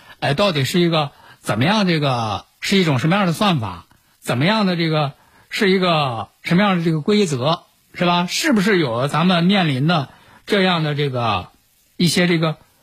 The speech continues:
顾虑啊？也有网友就，就分析啊，说那如果真是这样的话，那就说明呢，起码说明这些这个后，这些这个平台，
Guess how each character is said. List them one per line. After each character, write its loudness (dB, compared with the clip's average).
顾 2
虑 -6
啊？ 0
也 0
有 0
网 -4
友 -2
就， -2
就 -2
分 2
析 -2
啊， -4
说 0
那 0
如 2
果 0
真 2
是 2
这 0
样 0
的 -6
话， -12
那 0
就 2
说 0
明 2
呢， 2
起 -2
码 0
说 0
明 2
这 2
些 2
这 0
个 -2
后， 0
这 2
些 2
这 2
个 2
平 0
台， -2